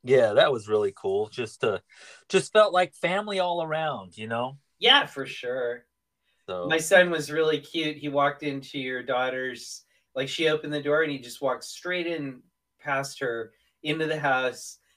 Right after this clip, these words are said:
Speaker 2: then visited every bedroom and jumped up and down on every bed in the house.
Speaker 1: <laughs>
Speaker 2: Um, there's a bo-, there's a room for a five-year-old girl and a room for a eight-year-old boy.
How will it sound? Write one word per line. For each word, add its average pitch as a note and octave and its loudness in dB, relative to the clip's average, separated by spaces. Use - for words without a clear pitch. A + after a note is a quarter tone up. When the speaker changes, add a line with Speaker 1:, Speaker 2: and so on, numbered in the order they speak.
Speaker 2:
then D#3 -2
visited D3 -4
every D3 -2
bedroom C#3 0
and B2 -8
jumped C#3 -2
up C3+ -4
and C#3 -4
down C3 0
on B2+ -6
every C#3 -2
bed C3+ 2
in C3 -6
the C3+ -4
house. A#2+ 0
Speaker 1:
<laughs> - 4
Speaker 2:
Um, C3+ 4
there's D3+ 4
a C3+ 2
bo-, D3+ -2
there's C#3+ 2
a D3 -4
room D#3 -4
for C#3+ 2
a B2+ 2
five-year-old D3 4
girl D#3+ 6
and C3+ -2
a C3 -6
room C#3 -4
for B2+ -2
a A#2 -2
eight-year-old E3 -2
boy. B3 0